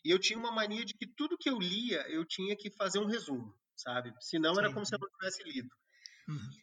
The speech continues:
Speaker 1: Claro que chega uma certa altura que você não tem mais condição, porque a matéria fica muito densa mesmo, então você vai ter que começar a gravar alguma coisa,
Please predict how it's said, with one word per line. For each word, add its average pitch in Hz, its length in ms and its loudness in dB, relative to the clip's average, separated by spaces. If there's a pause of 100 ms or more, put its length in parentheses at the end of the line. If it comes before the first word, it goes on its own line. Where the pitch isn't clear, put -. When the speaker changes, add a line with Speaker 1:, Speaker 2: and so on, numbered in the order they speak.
(120)
Speaker 1:
Claro 202 280 8
que 254 120 2
chega 202 280 2
uma 196 140 0
certa 180 300 -2
altura 175 320 -4
que 185 100 -12
você 196 240 -2
não 214 140 -4
tem 208 200 0
mais 190 280 0
condição, 208 460 -2
porque 175 140 -8
a 147 40 -6
matéria 156 280 -4
fica 175 140 -8
muito 175 300 -6
densa 165 420 2
mesmo, 156 480 -6
então 160 400 -6
você 180 180 -8
vai 170 120 -8
ter 185 100 -16
que - 40 -14
começar 175 260 -4
a 165 40 0
gravar 165 260 0
alguma 156 260 -4
coisa, 156 320 -4